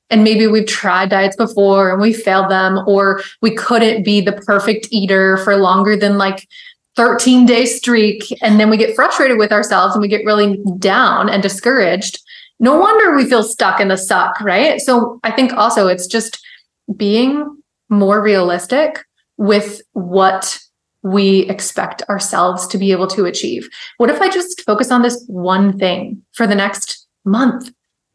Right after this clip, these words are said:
for the next two weeks? Like, what if that was it? Would I start to feel a little bit more incentivized and a little less stuck? So then the second month rolls around and I can add a second little thing. And I know that feels very lackluster and unimpressive,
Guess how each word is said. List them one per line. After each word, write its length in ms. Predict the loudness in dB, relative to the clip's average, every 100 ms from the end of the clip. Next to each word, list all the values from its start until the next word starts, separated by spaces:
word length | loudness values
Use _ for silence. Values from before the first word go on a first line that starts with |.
| _
for 60 | 0
the 80 | 0
next 280 | 0 -6
two 200 | -4 0
weeks? 320 | 0 -2 -6 -8
Like, 120 | -2
what 120 | -2
if 80 | -2
that 100 | -2
was 140 | -2
it? 160 | -2 -6 -14 _ _ _ _ _ _ -2
Would 180 | 0 2
I 80 |
start 480 | 0 -2 0 0 0 -4
to 100 | -8
feel 500 | -4 0 2 2 0
a 80 | 0
little 380 | 2 4 4
bit 180 | 2 2
more 240 | 2 2 2
incentivized 920 | 0 0 -4 -2 -2 0 -2 -6 -14 -14 -16 -6 0
and 120 | 0
a 60 |
little 440 | 2 2 2 2 2
less 320 | 0 -2 -4
stuck? 380 | -2 0 0 -2
So 100 | 0
then 180 | 2 2
the 60 |
second 560 | 0 -4 -4 -2 -2 0
month 280 | 2 2 2
rolls 260 | 2 2
around 240 | 2 2 2
and 100 | 0
I 80 |
can 160 | 0 0
add 400 | 0 0 -2 -4 -10 -6
a 80 | -4
second 580 | -2 -2 -2 -2 -2
little 220 | 0 0 0
thing. 320 | 0 0 0
And 120 | 0
I 60 | 0
know 120 | 2
that 180 | 2 0
feels 260 | -2 -2
very 340 | -2 2 2 2
lackluster 720 | 2 0 0 -2 -2 -4 -4
and 120 | -2
unimpressive, 800 | -2 -2 -4 -8 -2 0 0